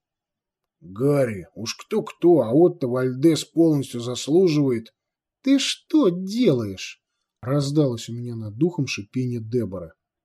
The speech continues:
Я отпрыгнул так резко, что стукнулся лбом о стенку. «Ничего», «Хорошенькое место выбрал, чтобы ничего не делать»,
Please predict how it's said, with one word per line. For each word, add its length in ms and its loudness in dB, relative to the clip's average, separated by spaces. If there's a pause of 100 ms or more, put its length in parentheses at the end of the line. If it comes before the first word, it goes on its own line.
(180)
Я 380 -2
отпрыгнул 580 0
так 220 -2
резко, 360 2
что 200 -10
стукнулся 580 -2
лбом 380 2
о 80 0
стенку. 580 -8 (540)
«Ничего», 1080 2 (920)
«Хорошенькое 640 -4
место 440 0
выбрал, 360 2
чтобы 280 -2
ничего 360 2
не 200 4
делать», 500 0